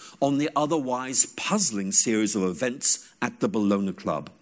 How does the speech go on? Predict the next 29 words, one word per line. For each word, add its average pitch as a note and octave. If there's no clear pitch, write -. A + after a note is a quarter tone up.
and B2
show E3+
how C#3
these B2+
threads -
were G#2+
woven C3+
together G#2
into A#2+
an A2+
intellectual A#2
solution G#2
which -
disclosed F#2
a -
pattern. -
So F#3+
for -
Sayers, A2
this -
was D3+
more D3+
than D3+
just -
about A2
writing A2
good G2+
detective -
fiction. -